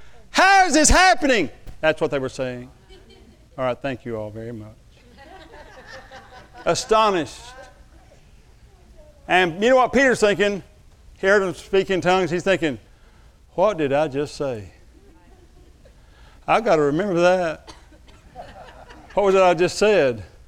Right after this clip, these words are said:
that made that happen? I gotta remember that.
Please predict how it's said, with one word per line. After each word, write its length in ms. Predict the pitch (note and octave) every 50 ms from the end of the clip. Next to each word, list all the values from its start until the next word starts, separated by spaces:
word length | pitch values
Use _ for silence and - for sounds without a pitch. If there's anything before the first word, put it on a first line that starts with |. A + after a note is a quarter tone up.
| - _ _ - - - - - _ - - _ - - - _ - - -
that 200 | D#3+ C3+ - -
made 240 | E3 E3 E3 D#3
that 180 | F3+ F3 F3+ E3+
happen? 440 | D#3 F#3 F#3 F3 - C#3 B2+ A2 G2 - - - _ - - - - - - -
I 180 | - D3+ E3 F#3
gotta 240 | E3+ F3+ E3 C#3+ C#3+
remember 380 | C3+ B2+ C3 D#3 F#3 F3 D3+
that. 460 | C3 C#3 D3+ D#3 D3+ C3 B2 B2+ -